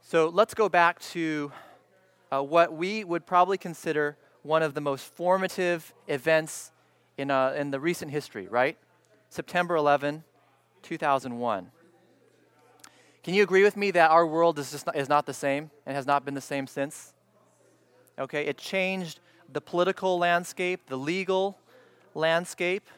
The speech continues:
It, uh, it changed the way that we travel. Uh, we're on orange alert almost, uh, continually. There are a lot of things that have changed, and our world may never, ever be the same.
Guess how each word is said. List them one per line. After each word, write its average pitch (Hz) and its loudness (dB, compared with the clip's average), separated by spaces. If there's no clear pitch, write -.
It, 135 -6
uh, 127 0
it 151 -6
changed 196 0
the 175 -2
way 180 2
that 175 0
we 151 -6
travel. 170 2
Uh, 131 0
we're 151 2
on 151 4
orange 175 2
alert 170 2
almost, 151 -4
uh, 139 -4
continually. 190 -2
There 156 0
are - 2
a 156 2
lot 180 6
of 202 -2
things 185 -6
that 175 0
have 151 -2
changed, 165 -6
and 143 -2
our 131 0
world 160 -2
may 147 -6
never, 175 0
ever 160 2
be 139 -8
the 139 -4
same. 113 -4